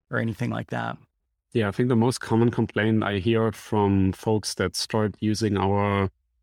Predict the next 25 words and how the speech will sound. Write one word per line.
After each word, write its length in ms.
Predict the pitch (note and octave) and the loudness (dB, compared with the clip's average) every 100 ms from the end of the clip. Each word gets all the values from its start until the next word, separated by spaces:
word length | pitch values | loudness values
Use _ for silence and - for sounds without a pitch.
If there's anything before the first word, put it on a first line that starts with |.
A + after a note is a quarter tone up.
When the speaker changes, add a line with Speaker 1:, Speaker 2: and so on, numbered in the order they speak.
| - | -4
Speaker 2:
uh, 340 | G#2 G2 F#2+ | 0 0 0
you 80 | G2+ | 2
know, 140 | G#2+ G2 | 2 2
vCluster 540 | A2+ - A2+ - A2+ | 0 0 -2 -2 -6
project 640 | - A2 G2+ A2 G2+ F#2+ | -2 -2 0 0 -2 -2
and 80 | G2 | -2
then, 280 | G2+ F#2+ F2+ _ _ _ _ G#2+ | 0 0 -2 _ _ _ _ -2
uh, 440 | G2 F2+ E2 E2 - - | 0 0 -2 -4 -8 -4
our 240 | G#2 G#2 | -2 -2
commercial 480 | G2+ G#2+ G#2+ G#2+ G#2+ | -2 0 0 0 -2
product 440 | - G#2 G2+ G2 G2 | -2 0 0 -2 0
Loft, 360 | G2+ G#2 - _ _ _ - | 0 -2 -14 _ _ _ -2
um, 420 | A#2 G#2 G#2 G2 E2 | 2 4 4 2 2
is 380 | A2 A2+ G#2 - | 2 2 0 -2
that 260 | G2+ F#2+ | -2 0
the 80 | - | -4
platform 580 | - A#2+ C#3+ - C#3 G#2+ | -4 -2 -2 0 2 2
team, 640 | - A#2 A2 G#2 G2 F#2 - _ _ _ _ _ - | 0 0 2 4 2 0 -4 _ _ _ _ _ -6
uh, 260 | G#2+ G2 F2+ | -2 -2 -2
is 120 | - - | -4 -6
put 240 | - C3+ | -4 0
in 100 | C3+ | 2
that 140 | A#2 - | 2 0
situation 960 | G#2+ - F#2+ F#2+ A2+ C#3 C3 B2+ B2 _ _ _ _ | -2 0 0 0 0 2 4 4 0 _ _ _ _
that 240 | A2 G2+ | -2 0